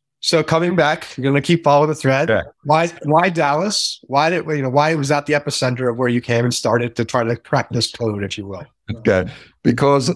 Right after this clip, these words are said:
Speaker 2: I struggled to get the actuarial D N A out of my way of thinking. So I can only describe it as an act of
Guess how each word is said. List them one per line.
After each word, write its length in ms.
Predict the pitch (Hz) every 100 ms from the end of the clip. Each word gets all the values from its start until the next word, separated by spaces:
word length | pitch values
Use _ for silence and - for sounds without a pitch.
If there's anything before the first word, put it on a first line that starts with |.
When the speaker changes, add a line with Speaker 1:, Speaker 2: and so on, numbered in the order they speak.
| - -
Speaker 2:
I 100 | 113
struggled 380 | 120 156 156 151
to 60 | 139
get 220 | 127 120
the 260 | 120 113 -
actuarial 760 | 107 113 131 117 107 107 101
D 240 | 85 101 101
N 80 | 98
A 220 | 95 90
out 200 | 82 92
of 100 | 92
my 180 | 85 82
way 220 | 82 82
of 140 | 82 -
thinking. 500 | 95 87 82 65 -
So 340 | 98 90 87 - _ _ _ _ _ _ -
I 260 | 98 95 95 -
can 120 | 104
only 200 | 131 131
describe 440 | 120 113 110 101 98
it 80 |
as 120 | 92 90
an 120 | 90
act 280 | 92 95
of 120 | -